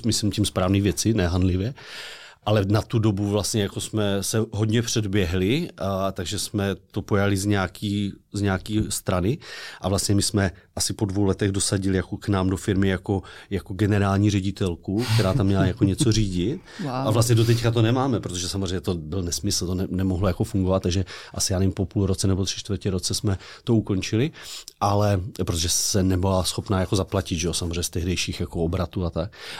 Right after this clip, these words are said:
Speaker 1: Ale, eh, ale vlastně jsme tímto způsobem, eh,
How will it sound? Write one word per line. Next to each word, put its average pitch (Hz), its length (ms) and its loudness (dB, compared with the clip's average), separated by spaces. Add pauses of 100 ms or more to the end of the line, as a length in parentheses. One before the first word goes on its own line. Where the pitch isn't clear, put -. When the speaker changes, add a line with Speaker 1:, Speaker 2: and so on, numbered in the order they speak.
Speaker 1:
Ale, 107 400 4
eh, 110 40 0 (240)
ale 104 240 2
vlastně 101 460 0
jsme 104 260 2
tímto 98 280 -2
způsobem, 107 560 -2
eh, 101 60 -4